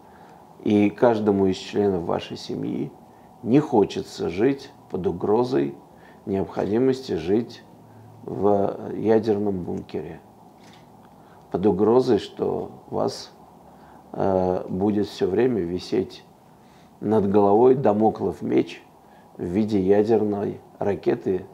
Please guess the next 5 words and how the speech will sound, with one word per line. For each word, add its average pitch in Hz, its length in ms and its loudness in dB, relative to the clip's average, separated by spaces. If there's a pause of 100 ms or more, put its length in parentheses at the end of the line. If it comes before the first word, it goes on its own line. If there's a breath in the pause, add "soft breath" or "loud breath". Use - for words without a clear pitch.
ядерного 98 680 -2
оружия. 87 440 -10 (880 loud breath)
При - 160 4
этом, 120 420 4 (720 loud breath)
если 113 840 4